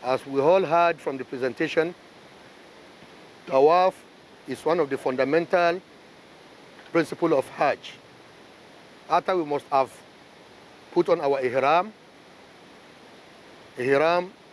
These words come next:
is simply two white garments for men. One garment will be tied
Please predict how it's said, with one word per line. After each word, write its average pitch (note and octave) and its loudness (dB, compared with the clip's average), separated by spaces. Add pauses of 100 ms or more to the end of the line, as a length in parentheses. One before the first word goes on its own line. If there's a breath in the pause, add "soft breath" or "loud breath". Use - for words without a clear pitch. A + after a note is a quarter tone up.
(160)
is C#3+ -8
simply F3+ -2
two F3 -4 (180)
white E3 2 (100)
garments C#3 -4 (520)
for C#3 -4
men. C#3+ 2 (1700)
One E3 0
garment F3 -2
will D#3+ -6
be C3+ -8
tied E3 0